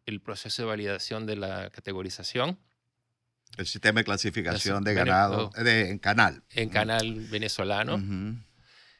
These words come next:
Speaker 1: También, eh, la participación en proyectos en,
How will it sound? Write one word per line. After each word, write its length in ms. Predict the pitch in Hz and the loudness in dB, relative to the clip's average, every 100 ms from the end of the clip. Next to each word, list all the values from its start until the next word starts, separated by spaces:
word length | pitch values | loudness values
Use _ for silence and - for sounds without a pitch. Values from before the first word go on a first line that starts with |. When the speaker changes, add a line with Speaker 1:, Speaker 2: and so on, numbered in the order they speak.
| _ _ _ _ | _ _ _ _
Speaker 1:
También, 720 | 113 113 110 113 110 117 120 | -4 -2 0 2 0 -2 -6
eh, 1160 | - 113 110 110 107 107 104 101 98 95 92 90 92 _ _ _ - - _ _ _ _ | -4 -2 -2 -2 -2 -2 -2 -4 -4 -6 -8 -12 -16 _ _ _ -16 -16 _ _ _ _
la 540 | 101 104 98 95 95 | -6 -2 0 0 -2
participación 880 | - - 107 110 - 101 - 107 104 | -4 -8 -8 -6 -6 -6 -4 -2 -2
en 200 | 110 113 | -4 -6
proyectos 600 | 98 110 104 101 - 113 | -6 -6 -4 -6 -4 -4
en, 800 | 113 107 101 95 98 95 90 95 | -4 -4 -6 -10 -10 -12 -16 -18